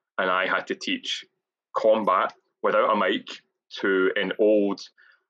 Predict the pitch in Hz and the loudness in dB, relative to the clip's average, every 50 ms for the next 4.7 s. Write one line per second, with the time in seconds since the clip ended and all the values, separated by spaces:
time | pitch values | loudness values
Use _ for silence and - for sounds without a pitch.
0 | _ _ _ _ _ _ _ 80 _ _ _ _ 95 101 101 - - 98 95 - | _ _ _ _ _ _ _ -20 _ _ _ _ -6 -6 -4 -4 -4 -4 -4 -4
1 | 101 98 98 - 95 92 - - _ _ _ _ _ _ _ _ _ _ _ _ | -4 -4 -4 -2 -4 -6 -6 -10 _ _ _ _ _ _ _ _ _ _ _ _
2 | _ _ _ _ _ _ _ _ _ _ _ _ _ _ _ _ _ - - 117 | _ _ _ _ _ _ _ _ _ _ _ _ _ _ _ _ _ -4 -2 0
3 | 110 107 104 104 110 - - - - - - - 120 120 - - 110 - - - | 0 2 2 0 0 0 -4 -12 -18 -20 -4 -2 0 0 0 -2 -4 -8 -6 -4
4 | 135 139 143 143 139 - 151 147 135 - 160 165 160 | -2 -2 0 -2 -2 -2 -4 -4 -2 -2 -4 -4 -4